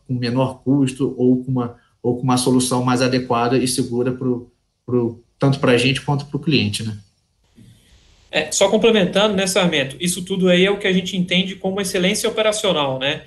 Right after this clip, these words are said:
Speaker 2: Todas essas bases aí é o que fazem a gente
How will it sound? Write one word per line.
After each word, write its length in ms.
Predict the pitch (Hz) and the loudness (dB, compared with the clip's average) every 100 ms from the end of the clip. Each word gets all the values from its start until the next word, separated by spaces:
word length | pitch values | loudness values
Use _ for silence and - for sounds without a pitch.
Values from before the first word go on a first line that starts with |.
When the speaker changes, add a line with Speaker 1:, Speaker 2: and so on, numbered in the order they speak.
| _ _ _ - | _ _ _ -2
Speaker 2:
Todas 240 | 156 156 | -2 2
essas 320 | 175 175 151 | 0 0 -4
bases 580 | 139 151 165 175 151 143 | 0 2 4 2 -2 -4
aí 240 | 139 147 | -2 0
é 60 | 170 | 0
o 80 | 175 | 0
que 80 | 175 | -4
fazem 540 | - 151 160 175 165 | -4 -2 0 -2 -4
a 100 | 151 | -4
gente 680 | 147 151 151 - 151 135 | -6 -10 -10 -6 -4 -6